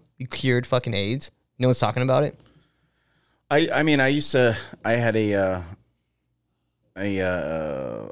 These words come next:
Speaker 2: I, I knew a guy who was, uh, taking, like, prep and shit like that, and
Speaker 1: Mm-hmm.
Speaker 2: apparently it completely fixed his, uh, sex life.
Speaker 1: Yeah.
Speaker 2: And he was, uh, H I V positive.
Speaker 1: No better time to be gay than right now.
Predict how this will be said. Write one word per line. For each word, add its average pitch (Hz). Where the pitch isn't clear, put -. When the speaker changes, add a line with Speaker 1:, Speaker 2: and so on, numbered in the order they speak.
Speaker 2:
I, 87
I -
knew 110
a 101
guy 92
who 90
was, 82
uh, 73
taking, 78
like, 76
prep 95
and 113
shit -
like 104
that, 123
and 131
Speaker 1:
Mm-hmm. 131
Speaker 2:
apparently 104
it -
completely 92
fixed 85
his, 80
uh, 76
sex -
life. 53
Speaker 1:
Yeah. 139
Speaker 2:
And 87
he 87
was, 82
uh, 82
H 87
I 85
V 80
positive. 78
Speaker 1:
No 147
better 165
time 143
to 127
be 120
gay 107
than 101
right 98
now. 87